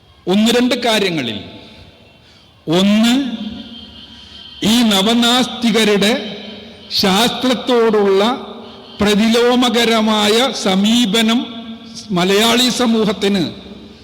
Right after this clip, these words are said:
വ്യക്തമാക്കുവാൻ ആ സംവാദം നിമിത്തമായി എന്നതാണ്.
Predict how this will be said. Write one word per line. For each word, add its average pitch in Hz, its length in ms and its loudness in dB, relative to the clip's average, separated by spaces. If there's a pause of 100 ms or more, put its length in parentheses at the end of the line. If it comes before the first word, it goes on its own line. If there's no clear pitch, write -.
(200)
വ്യക്തമാക്കുവാൻ 214 1080 0
ആ 202 340 0
സംവാദം 196 680 0
നിമിത്തമായി 190 600 0
എന്നതാണ്. 127 380 -6